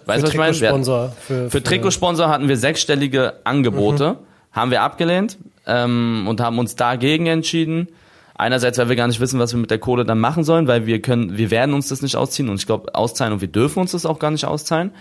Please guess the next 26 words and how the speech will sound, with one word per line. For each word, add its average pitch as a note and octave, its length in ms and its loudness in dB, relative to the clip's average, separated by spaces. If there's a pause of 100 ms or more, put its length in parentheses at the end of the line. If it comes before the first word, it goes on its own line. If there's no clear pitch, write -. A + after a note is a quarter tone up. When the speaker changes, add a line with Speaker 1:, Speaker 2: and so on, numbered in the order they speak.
(420)
Speaker 1:
Und G#2 580 0 (920)
wir G2+ 180 -2
haben A#2 100 0
uns C#3+ 140 -2
dann D#3+ 160 0
dafür D#3 340 2
entschieden, B2+ 420 0
dass A2 220 -2
wir A#2 60 2
man A2 260 4
mit G#2 180 0
Reichweite F3 800 2 (240)
nicht B2+ 280 0
nur B2+ 180 2
immer A#2 200 2
das F#2+ 220 -2
Geld C#3+ 420 0 (100)
nehmen D#3 320 2
sollte, C#3 380 0
sondern A#2 280 0
eventuell D3 920 0
auch A2 200 2
mal A2 140 0
was G2 160 -2
anderes D3 420 0
macht. C3 320 -2